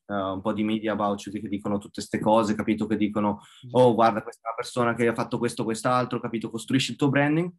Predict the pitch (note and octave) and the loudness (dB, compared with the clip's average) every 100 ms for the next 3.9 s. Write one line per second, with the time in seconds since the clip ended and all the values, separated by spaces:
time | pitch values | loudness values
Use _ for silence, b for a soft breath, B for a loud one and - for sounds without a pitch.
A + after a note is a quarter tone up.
0 | _ _ _ C#3 C#3 - _ - A2+ C3+ | _ _ _ -2 -2 -2 _ -4 0 0
1 | C3+ C#3+ - C3 B2+ D3 C#3+ A#2+ A#2 - | 0 -4 -2 -2 -2 -2 -2 -2 -2 -4
2 | A#2 G#2 A2+ A2+ - B2 A#2+ A2 A2 G#2 | -6 -6 -8 -8 -4 -4 -4 -6 -10 -8
3 | - G#2 G#2 G2 F2+ E2+ F2 E2+ | -2 -2 2 0 0 -2 -4 -8